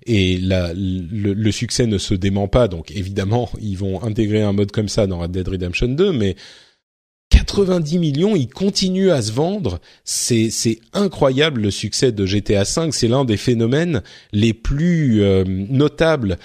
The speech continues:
du jeu vidéo, de l'histoire du jeu vidéo. Il faut se souvenir qu'il est sorti en, quoi, deux mille treize, G T A cinq, je crois. Je vais vérifier ça en, en direct, mais, euh, euh, c'est, c'est vraiment un truc, euh, euh,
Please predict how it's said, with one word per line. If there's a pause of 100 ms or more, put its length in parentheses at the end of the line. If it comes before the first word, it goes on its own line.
(160)
du
jeu
vidéo,
de
l'histoire
du
jeu
vidéo.
Il
faut
se
souvenir
qu'il
est
sorti
en, (280)
quoi,
deux
mille (460)
treize,
G
T
A
cinq,
je
crois. (460)
Je
vais
vérifier
ça
en,
en
direct,
mais,
euh, (640)
euh, (420)
c'est,
c'est (100)
vraiment
un
truc,
euh, (680)
euh,